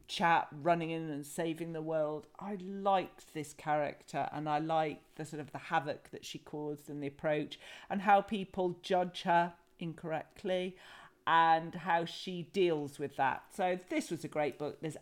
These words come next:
action, it's a great story, good twists and turns. I really enjoyed reading it. Um, and I would, uh, thoroughly commend it to you. You can get it in ebook as well and,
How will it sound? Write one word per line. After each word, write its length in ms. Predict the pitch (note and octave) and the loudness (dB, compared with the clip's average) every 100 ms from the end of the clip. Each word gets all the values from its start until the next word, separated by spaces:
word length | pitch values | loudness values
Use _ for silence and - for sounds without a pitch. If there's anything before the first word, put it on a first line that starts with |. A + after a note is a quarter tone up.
| - | 2
action, 680 | G3+ - - - F3+ E3+ - | 2 2 -6 2 2 2 -6
it's 100 | - | -14
a 40 | |
great 340 | D#3 A3 F#3+ | -2 0 0
story, 540 | - - D#3+ D#3 D#3 D#3 | -4 -6 -2 -2 -4 -6
good 240 | - B3 - | -2 -2 -2
twists 340 | - C#3+ - | -6 -6 -8
and 160 | D3 C#3 | -12 -10
turns. 520 | - D3 C#3 C#3 C3 - | -6 -4 -4 -6 -8 -10
I 360 | C#3+ D3 D#3 - | -6 -4 -4 -8
really 320 | D#3+ F3 D3+ | -2 -2 0
enjoyed 420 | C#3 C3+ C3 C3 B2+ | -4 -4 -8 -8 -6
reading 400 | C#3 C3+ C3+ D3+ | -6 -6 -6 -4
it. 320 | C#3+ - - _ - - - - | -4 -6 -18 _ -20 -20 -20 0
Um, 400 | D#3+ E3 E3+ E3+ - | 6 8 8 2 2
and 320 | E3+ E3+ F3+ | 4 4 2
I 220 | - E3+ | -2 -2
would, 340 | E3+ F3 F3 E3 _ - | -2 -4 -6 -6 _ -2
uh, 240 | F3+ E3+ E3 - - - - - | 2 2 2 -4 -14 -16 -20 -4
thoroughly 580 | - B3+ C#4+ G3+ D3 C#3 - - | 2 4 6 2 2 -4 -14 -6
commend 340 | D#3+ C#3+ C3 | -2 0 -2
it 140 | C#3 - | -8 -8
to 120 | D#3 | -4
you. 180 | D3 D3 | -2 -2
You 140 | D3 | -4
can 120 | - | -6
get 160 | F3+ F3 | -2 -2
it 80 | - | -2
in 140 | F3 | -2
ebook 360 | E3 D#3+ D#3 E3+ | -4 -4 -6 -8
as 120 | D#3 | -6
well 300 | D#3 C#3+ D3 | -2 -2 -2
and, 160 | D3 | -6